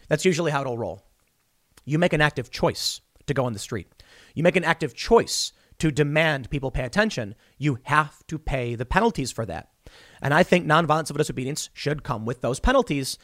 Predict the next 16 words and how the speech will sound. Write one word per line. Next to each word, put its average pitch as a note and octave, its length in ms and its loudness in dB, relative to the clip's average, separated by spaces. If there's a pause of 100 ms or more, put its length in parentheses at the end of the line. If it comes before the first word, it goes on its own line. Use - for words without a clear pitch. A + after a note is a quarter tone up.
(180)
but D3+ 120 2
there D3+ 100 -2
needs D3+ 200 0
to - 60 -12
be D3+ 120 0
room F#3+ 340 2
for G#2 240 -6
it. - 100 -10 (340)
They D3 80 0
go E3+ 100 4
on F3 60 4
to D#3 60 0
say, D#3 260 0 (480)
House F#3+ 320 6
Bill B2 420 4 (460)
sixteen, F3+ 600 -2